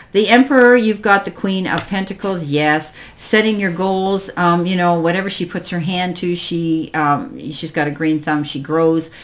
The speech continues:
she plants her seeds, and she waits patiently. This is something here where there's gonna be fertility coming in and fruition coming in, and you will see your harvest coming in, but you're gonna have to wait for it, okay? You could be waiting here for something here, which could be that.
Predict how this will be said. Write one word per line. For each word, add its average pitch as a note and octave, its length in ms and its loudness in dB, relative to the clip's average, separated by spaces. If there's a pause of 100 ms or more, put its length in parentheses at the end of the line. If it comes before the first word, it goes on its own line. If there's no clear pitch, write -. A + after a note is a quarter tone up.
(100)
she - 180 -6
plants G3+ 420 -4
her F3+ 100 -4
seeds, D#3 360 0
and D3+ 100 -2
she D3+ 140 -4
waits C3+ 260 -6
patiently. - 580 -8 (300)
This B3 180 2
is B3+ 120 0
something A3 360 2
here F#3 200 -2
where E3+ 140 2
there's F3 160 -2
gonna G3+ 220 -4
be F3+ 140 0
fertility E3+ 720 -4
coming D3+ 380 -2
in F3+ 320 -4
and D#3 260 -2
fruition F3 580 -2
coming D3+ 360 0
in, D#3 280 0 (240)
and G3 160 0
you G3 80 0
will F#3+ 200 -2
see F#3+ 160 -6
your D3+ 160 0
harvest G#3+ 460 0
coming B2+ 280 -4
in, B2+ 200 -4
but - 100 -8
you're C#3+ 100 -6
gonna C3+ 140 -2
have C3+ 160 -2
to D#3 100 -8
wait C#3 240 -6
for D2 220 -10
it, G1+ 80 -12 (240)
okay? B2 240 -6
You F3 100 -4
could A3 140 -6
be A3+ 100 2
waiting G3 360 0
here D#3 280 -6
for - 80 -14
something A2+ 440 -8
here, C3 200 -6
which - 240 -12
could C3 180 -4
be C#3 180 -2
that. - 260 -10